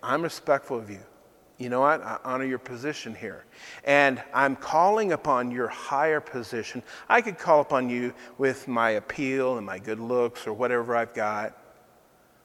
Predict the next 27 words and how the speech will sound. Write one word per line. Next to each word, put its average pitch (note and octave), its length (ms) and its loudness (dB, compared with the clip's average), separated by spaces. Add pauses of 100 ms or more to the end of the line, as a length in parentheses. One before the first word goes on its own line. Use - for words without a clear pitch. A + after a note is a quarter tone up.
(160)
but C#3 120 2
I'm C3+ 100 2
calling D#3+ 480 4
upon A2+ 340 -2
you, A2 220 -4 (400)
eh, D2+ 140 -14 (240)
with C3 260 -6
your B2 100 -2
higher D#3 540 -2
calling A2+ 520 -6 (360)
as A#2 180 -10
my G#2+ 180 -6
guardian G#2 500 -8
redeemer. F#2+ 600 -20 (840)
And C3+ 140 4
I, C3+ 40 6
and D3 180 4
I C3 60 4
want D#3 340 4
you D3+ 100 -2
to C3 140 0
act B2+ 260 4 (140)
honorable C3 920 2 (440)
according B2+ 840 -4 (340)
to B2+ 140 -8
that," G#2+ 540 -2 (200)
okay? A2 500 -10